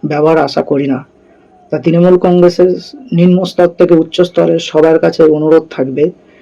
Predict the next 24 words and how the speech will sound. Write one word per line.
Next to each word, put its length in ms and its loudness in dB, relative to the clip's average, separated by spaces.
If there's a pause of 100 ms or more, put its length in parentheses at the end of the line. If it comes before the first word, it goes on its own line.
(300)
যে 440 2
আগাম 280 0
ভবিষ্যতে 520 2
দু 120 0
হাজার 320 2
ছাব্বিশে 480 -2
এরকম 600 0 (840)
প্রার্থী 380 -4
দেবেন 240 2
না। 200 -2
দিলে 420 2
আপনাদের 680 0 (440)
যে 360 2
রাজ 280 0
ক্ষমতা 380 0
আছে, 360 -2 (640)
তাহলে 300 0
কিন্তু 340 -2
সেই 180 -2
ক্ষমতার 480 0
উপরে 260 2
প্রভাব 380 -2
পড়তে 240 -2
পারে। 280 -8